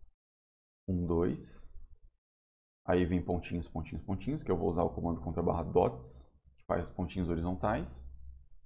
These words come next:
até A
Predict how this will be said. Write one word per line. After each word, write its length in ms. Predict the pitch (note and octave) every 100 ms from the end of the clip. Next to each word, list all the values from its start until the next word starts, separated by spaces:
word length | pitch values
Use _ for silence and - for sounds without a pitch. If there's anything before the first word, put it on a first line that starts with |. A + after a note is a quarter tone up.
| _ _ _ _ _ _
até 580 | - - A2 G#2+ D#3 - - - - - -
A 420 | G3 G3+ D3+ -